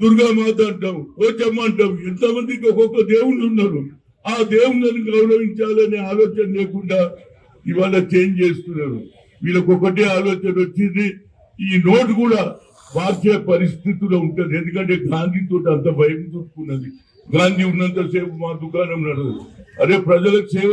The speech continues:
చేయండి రా, ఇచ్చిన హామీలు నిలబెట్టుకోండి. నువ్వు ఏ పని మంచి చేసినావో చెప్పండి. ఇవాళ రాహుల్ గాంధీ గారు కూడా కన్యాకుమారి నుంచి కాశ్మీర్ వరకు పాదయాత్ర చేసిన తర్వాత ఆయనకు ఒక ఆలోచన వచ్చింది, ఎస్సీ ఎస్టీలకే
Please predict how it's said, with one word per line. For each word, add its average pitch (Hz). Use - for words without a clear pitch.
చేయండి 202
రా, 196
ఇచ్చిన 196
హామీలు 208
నిలబెట్టుకోండి. 214
నువ్వు 202
ఏ 254
పని 233
మంచి 226
చేసినావో 220
చెప్పండి. 214
ఇవాళ 226
రాహుల్ 226
గాంధీ 226
గారు 220
కూడా 208
కన్యాకుమారి 233
నుంచి 226
కాశ్మీర్ 220
వరకు 220
పాదయాత్ర 226
చేసిన 220
తర్వాత 226
ఆయనకు 220
ఒక 190
ఆలోచన 247
వచ్చింది, 214
ఎస్సీ 196
ఎస్టీలకే 226